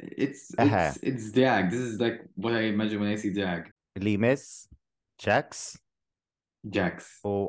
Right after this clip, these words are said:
Speaker 2: onestament, insejta.
Speaker 1: Oh.
Speaker 2: Ftakart fija għax ġiet issa.
Speaker 1: Għal-, taf xi smajt
Speaker 2: Eh.
Speaker 1: li diva qasija, like, xi five four.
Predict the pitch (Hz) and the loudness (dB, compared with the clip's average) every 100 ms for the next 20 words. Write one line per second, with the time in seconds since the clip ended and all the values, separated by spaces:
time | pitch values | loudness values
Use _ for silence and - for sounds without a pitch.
0 | 110 110 107 - 123 95 87 82 - 87 | 0 0 0 0 0 0 -2 -4 -10 -12
1 | 82 - _ _ _ _ _ _ 90 85 | -12 -16 _ _ _ _ _ _ -10 -6
2 | - 69 69 69 - _ _ _ _ _ | -2 -2 0 -2 -2 _ _ _ _ _
3 | _ _ - 131 165 - 180 113 101 95 | _ _ 0 2 2 -2 -4 -2 0 -2
4 | 90 - - - _ - - - 98 90 | -2 -2 -2 -6 _ -12 -4 0 2 2
5 | - 107 95 85 85 - - _ _ - | 2 2 4 4 2 -6 -20 _ _ -16
6 | 87 85 113 - 110 113 147 - _ _ | -8 -2 0 4 4 4 2 -6 _ _
7 | 359 - 123 - 135 131 90 - - - | 0 2 0 2 4 4 2 -4 -6 -2
8 | 147 143 175 175 107 107 107 110 92 87 | 2 6 6 6 4 2 2 2 2 0
9 | 82 - 110 104 113 113 107 104 92 | -4 -4 -4 -4 -2 -2 -2 -2 -2